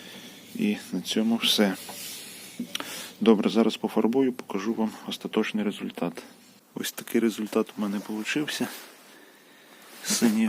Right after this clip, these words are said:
фарби в мене не було, тільки чорна. Ось. Можливо, колись перефарбую.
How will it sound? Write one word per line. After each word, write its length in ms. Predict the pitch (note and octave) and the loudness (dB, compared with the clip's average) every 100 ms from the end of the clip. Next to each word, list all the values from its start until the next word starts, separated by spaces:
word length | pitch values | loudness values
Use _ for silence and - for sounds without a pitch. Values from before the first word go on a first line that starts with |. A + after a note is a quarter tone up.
| G#2+ | 2
фарби 280 | A2+ G#2 A2 | 2 2 4
в 40 | |
мене 260 | G#2+ A2 G#2+ | 6 6 6
не 120 | G#2 | 4
було, 320 | G#2+ C#3+ C#3+ | 4 2 2
тільки 260 | B2 - A2 | 2 0 -2
чорна. 460 | - C3+ C3 B2 - - - - - - - - - - - - - - - - G#3 | 2 4 6 4 2 -4 -10 -10 -12 -12 -14 -16 -18 -20 -20 -20 -20 -18 -14 -8 -6
Ось. 340 | - - - - - - - - - - - - - | -2 0 -2 -4 -8 -6 -6 -8 -8 -8 -10 -6 -2
Можливо, 400 | A#2+ B2 C3 A#2 | 0 4 4 4
колись 280 | A#2+ B2 | 4 4
перефарбую. 720 | G#2+ A#2+ A#2+ C3 C3 D#3+ D#3+ | 4 2 4 4 4 4 4